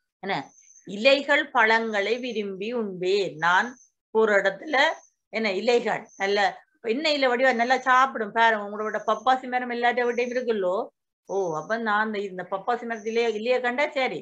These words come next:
அந்த இந்த இல்ல, "பழங்களை விரும்பி உண்பேன், குட்டிக்கு, என்ன, என்னுடைய குட்டிகளுக்கு நான் பால் ஊட்டுவேன்." குட்டிக்கு பால் ஊட்டி மிக அன்பாக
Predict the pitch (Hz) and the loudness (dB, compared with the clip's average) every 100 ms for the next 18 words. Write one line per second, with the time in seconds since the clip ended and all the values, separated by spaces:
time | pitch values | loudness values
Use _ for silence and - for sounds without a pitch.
0 | - 170 185 202 202 190 202 190 180 180 | -12 -12 -8 -6 -4 -4 -2 0 2 0
1 | - _ _ _ _ 240 269 302 294 254 | -4 _ _ _ _ 4 6 6 4 2
2 | 226 262 294 254 226 220 254 247 208 196 | 2 0 -4 -4 -4 -4 -4 -4 -4 0
3 | 208 220 165 - _ _ _ _ _ _ | 2 2 0 -10 _ _ _ _ _ _
4 | _ _ _ _ _ _ - 254 220 370 | _ _ _ _ _ _ -8 -8 -6 -4
5 | 262 226 269 311 466 - _ _ _ _ | -4 -4 -2 2 2 0 _ _ _ _
6 | _ - 254 202 202 226 214 208 247 208 | _ -4 0 0 0 0 0 0 -6 -8
7 | 277 254 196 180 - 370 247 240 254 233 | -4 0 2 0 -2 2 2 2 6 8
8 | 226 262 285 233 170 - 170 190 247 220 | 10 8 4 -2 -4 -6 0 6 6 6
9 | 139 - _ _ _ _ _ _ 151 151 | 2 -16 _ _ _ _ _ _ -14 -12
10 | 156 220 226 196 185 165 160 - 269 403 | -10 -2 4 4 4 0 -6 -8 -8 -8
11 | _ _ _ 190 208 185 202 202 202 | _ _ _ -2 2 2 2 4 4